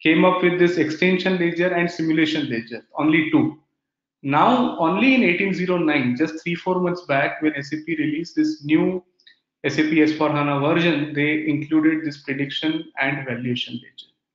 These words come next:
Okay, so we'll talk about this in detail, but as of now, just remember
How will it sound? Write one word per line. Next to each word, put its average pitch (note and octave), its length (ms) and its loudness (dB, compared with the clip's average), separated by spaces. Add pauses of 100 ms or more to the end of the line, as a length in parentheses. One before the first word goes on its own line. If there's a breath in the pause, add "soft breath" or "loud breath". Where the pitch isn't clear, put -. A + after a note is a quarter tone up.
Okay, F#3+ 160 -6
so F#3+ 140 -2
we'll G3 140 0
talk G3 260 4
about G3+ 240 2
this F#3 120 0
in F#3 120 0
detail, D#3 320 0
but C3 120 4
as D3+ 160 2
of E3 200 0
now, E3+ 240 0
just D#3 260 2
remember D#3 540 2